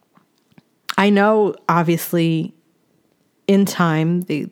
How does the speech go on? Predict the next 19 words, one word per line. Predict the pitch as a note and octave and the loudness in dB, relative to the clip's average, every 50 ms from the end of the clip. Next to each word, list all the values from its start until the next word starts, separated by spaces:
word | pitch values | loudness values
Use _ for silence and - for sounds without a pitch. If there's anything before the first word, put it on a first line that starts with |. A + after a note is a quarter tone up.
| _ _ _ _ - _ _ _ | _ _ _ _ -20 _ _ _
kids, | - - F3+ F3 F3+ F3 E3+ - - - | -4 -2 0 0 0 -2 -4 -6 -4 -2
you | F3 E3 | -2 0
know, | E3+ E3 D3 D3 E3 F3 | 0 -2 -2 -4 -6 -4
run | E3+ E3 F3+ F#3 F3 | 0 0 2 2 2
down | F3+ F3 F3+ F#3 | 2 2 2 0
the | F3+ F3 | 0 -4
stairs | - - E3+ E3 F3 F3+ F3+ E3 | -4 -4 -2 0 0 0 0 -2
and | D#3 B2+ | -4 -2
jump | C3 D#3 E3 F3+ F3 | -2 -2 -2 -2 -2
in | F#3 F3+ | -4 -4
the | F3+ F3 | -4 -6
car | D#3+ - E3+ E3 E3+ F3 E3+ E3 | -4 -2 0 0 2 2 0 -2
and | D#3 D#3 - - D#3+ | -2 -4 -4 -6 -4
go | E3+ F3 | -2 -2
where | F3+ F3+ | 0 0
you | F3 D#3+ | 0 0
need | E3+ E3 D#3+ - | -2 -2 -2 -4
to | F3 | -4
go. | E3 F3 E3 F3+ | -2 -2 0 0